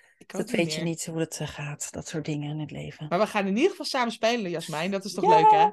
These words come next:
Speaker 2: Ja, heel leuk, heel
Speaker 1: <laughs>
Speaker 2: leuk. Ja, we zijn alweer bijna aan het einde van deze podcast. We hebben het gehad over work hard, play hard. Dat het eigenlijk een uitdrukking is die we niet meer nodig hebben. Dat we veel beter play hard, play hard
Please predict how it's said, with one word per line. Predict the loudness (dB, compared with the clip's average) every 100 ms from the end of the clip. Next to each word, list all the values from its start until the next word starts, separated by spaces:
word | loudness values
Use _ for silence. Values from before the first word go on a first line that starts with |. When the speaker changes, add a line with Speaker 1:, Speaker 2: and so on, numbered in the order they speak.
| 0
Speaker 2:
Ja, | 4 4
heel | 6 8 10 10 8
leuk, | 6 4
heel | 2 2 4
Speaker 1:
<laughs> | 2
Speaker 2:
leuk. | 4
Ja, | 4 4
we |
zijn | 4 2 2
alweer | 0 4
bijna | 4 4
aan | 2
het | -2
einde | -4 -4
van | -4
deze | -2 -4
podcast. | -2 -4 0 -2 0
We | -2
hebben | -2 0
het |
gehad | 0 2 0
over | -2 0
work | 0 0
hard, | -2 -4
play | 0 2 2
hard. | 0 -2
Dat | -4
het | -4
eigenlijk | -4 -4 -6 -4
een | -2
uitdrukking | 0 0 0 0 -2
is | -2
die | -2
we | 2
niet | 2 2
meer | 2
nodig | 4 2 0
hebben. | -2 -2 -4
Dat | -6 -8
we | -2
veel | 0
beter | 2 0 0 -6 0
play | 2 2
hard, | 2 -4 -2
play | 2 4
hard | 4 2 0